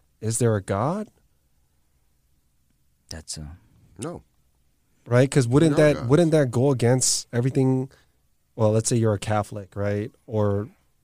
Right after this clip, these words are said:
Speaker 1: uh, whatever God or religion you follow. Doesn't that right there completely destroy your
Speaker 3: Absolutely.
Speaker 1: your argument for God?
Speaker 3: What I tell people all the time is, like, just even from, like, the etymology of, like, what we say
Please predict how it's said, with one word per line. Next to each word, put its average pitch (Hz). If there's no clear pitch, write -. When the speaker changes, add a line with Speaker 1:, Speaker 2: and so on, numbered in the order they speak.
Speaker 1:
uh, 104
whatever 110
God 104
or 101
religion 104
you 98
follow. 113
Doesn't 117
that 113
right 117
there 117
completely 127
destroy 123
your 113
Speaker 3:
Absolutely. 113
Speaker 1:
your 117
argument 120
for 110
God? 120
Speaker 3:
What 131
I 165
tell 190
people 107
all 101
the 82
time 85
is, 80
like, 80
just 98
even 95
from, 90
like, 82
the 69
etymology 71
of, 69
like, 76
what 76
we 76
say 71